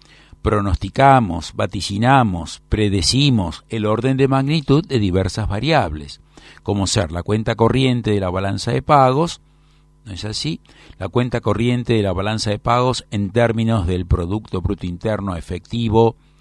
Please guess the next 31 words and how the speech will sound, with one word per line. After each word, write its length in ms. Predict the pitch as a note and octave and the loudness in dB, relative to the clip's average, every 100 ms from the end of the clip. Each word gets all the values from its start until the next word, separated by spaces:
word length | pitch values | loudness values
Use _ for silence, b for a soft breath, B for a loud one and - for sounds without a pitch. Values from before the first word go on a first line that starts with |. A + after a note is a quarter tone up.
| b b b b - | b b b b -12
ya 120 | F#2 | -10
sea 360 | - G#2 G#2+ - | -6 -6 -8 -12
nominal 880 | G2+ G#2+ G#2 A#2+ C#3+ C3+ C3 C3+ C#3+ b b - | -10 -10 -10 -6 -2 0 -2 -4 -10 b b 0
o 160 | G#2 | 2
real 600 | G#2 G#2 A#2 B2 B2 B2+ - | 2 0 4 4 4 0 -4
en 180 | G#2 G2 | -6 -2
pesos, 560 | B2+ B2 - G#2+ - - | 2 2 2 -2 -4 0
euros, 460 | A2+ G#2+ G#2 F#2+ | 2 2 2 4
dólares. 560 | D3 C3 B2 B2+ C#3 - _ _ _ b b b - | 6 6 4 0 -4 -10 _ _ _ b b b -12
La 200 | F#2+ F#2+ | -8 -4
moneda 400 | G#2 A#2 B2+ A#2+ | -2 0 0 0
tiene 300 | A#2+ A2+ G2 | -2 -4 -6
que 80 | |
ser 180 | F#2 A2+ | -4 -2
homogénea 800 | G#2 G#2 - C3 G#2+ G2 F#2+ G2+ - | -2 -2 -2 -2 -2 -8 -12 -14 -10
en 180 | A2+ A2 | -6 -4
el 140 | G#2+ | -2
numerador 720 | B2+ C3+ A#2+ B2 C3+ D3 D3 _ | -2 -2 -2 0 2 2 0 _
y 160 | - F#2+ | -4 -2
en 60 | |
el 100 | F#2 | 0
denominador. 800 | F2+ A2 A2 A#2 C3+ D#3+ D3 C#3+ _ _ _ _ _ _ _ _ _ - _ - | -2 -2 -2 -4 -2 0 0 -4 _ _ _ _ _ _ _ _ _ -20 _ -12
De 140 | F#2 | -8
todas 500 | - A#2+ A#2 G#2 - b b b b | 0 2 2 0 -6 b b b b
formas, 640 | A2+ A#2+ A#2 B2+ B2+ - - | 2 2 2 0 -2 -4 -12
les 160 | G2 | -12
quiero 280 | - A2 G#2+ | -6 -2 -2
contar, 560 | G#2 G2+ C#3 C3+ C3 - | -4 2 6 6 4 -2
mis 160 | F#2 | -12
queridos 400 | - G2 G2+ G2 | -10 -8 -6 -6
amigos, 580 | A#2+ A#2+ A2 G#2+ B2+ B2 | -6 -6 -6 -2 -4 -4